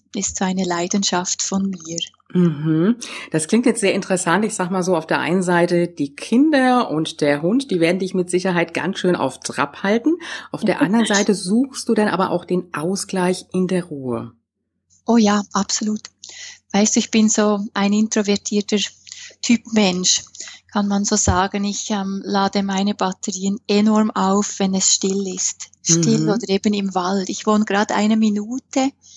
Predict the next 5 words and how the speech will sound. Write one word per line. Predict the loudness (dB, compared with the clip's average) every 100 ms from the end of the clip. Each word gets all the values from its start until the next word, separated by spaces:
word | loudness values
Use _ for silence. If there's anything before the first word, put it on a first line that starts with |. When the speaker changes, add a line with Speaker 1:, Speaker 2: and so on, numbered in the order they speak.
| -20 -20 -20 -20 -20 _ _ 0
Speaker 1:
äh, | 4 4
vom | 4 2 2
Wald | 2 4 4 2
entfernt. | 2 0 0 0 2 0 -2 -8 -6
Speaker 2:
Wow. | -6